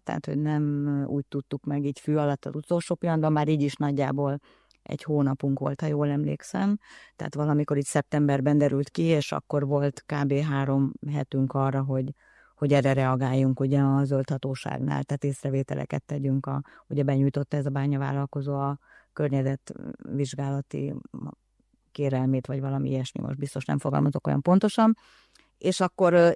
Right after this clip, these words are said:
igen, akkor azt láttuk, hogy most ez egy fontos ügy, ez érinti a települést nagyon, de egyébként a környező településeket is. Itt olyan apró, pici, nagyon rossz minőségű utak vannak, amik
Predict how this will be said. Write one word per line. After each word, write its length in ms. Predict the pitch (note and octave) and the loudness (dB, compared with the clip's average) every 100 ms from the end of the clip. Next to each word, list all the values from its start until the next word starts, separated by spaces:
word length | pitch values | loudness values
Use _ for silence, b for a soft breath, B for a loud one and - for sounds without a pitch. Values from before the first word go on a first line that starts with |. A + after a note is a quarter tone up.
| - | 2
igen, 260 | F3 D3 | -2 2
akkor 220 | C#3+ - E3+ | 0 2 0
azt 160 | E3+ | -2
láttuk, 360 | - E3 - - | -4 -6 -6 -2
hogy 80 | E3 | -2
most 200 | D#3+ D#3 | -2 -4
ez 60 | |
egy 120 | D#3 | -6
fontos 440 | - E3 D#3 C#3+ - | -2 -2 0 -2 0
ügy, 200 | G3 F#3+ | 0 0
ez 160 | D3+ | -2
érinti 380 | E3 E3 D3 D3 | 0 0 0 -2
a 60 | C#3+ | -4
települést 640 | - C#3+ - C#3 C3 - | -6 -8 -4 -4 -4 -6
nagyon, 320 | D3+ E3+ G3 | -6 -2 0
de 80 | E3+ | 0
egyébként 360 | D3 C#3+ - C#3 | 0 -2 -4 -6
a 60 | |
környező 460 | C#3 C#3+ C#3+ D3 D#3 | -4 -2 -2 -2 -4
településeket 880 | - E3 D#3+ F3 F3 - F3+ F#3 - | -4 -6 -6 -4 -4 -4 -4 -4 -2
is. 220 | F#3+ - | -4 -4
Itt 260 | - D3+ - | -10 -10 -4
olyan 300 | D#3 C#3+ C#3+ | -2 0 0
apró, 380 | D3 - C3+ | -4 -2 -2
pici, 400 | C3+ C#3+ - C#3+ | -2 -6 -6 -2
nagyon 280 | C3+ C3+ C3+ | 0 2 2
rossz 180 | C3 C3+ | 0 0
minőségű 520 | C#3 C3+ - C#3+ C3 | 2 2 0 -4 -2
utak 340 | C#3+ C#3+ C3+ - | -2 -2 -6 -4
vannak, 360 | C3 C#3 C3+ | -2 -2 -2
amik 340 | C3+ C3+ C#3 | -6 -4 -4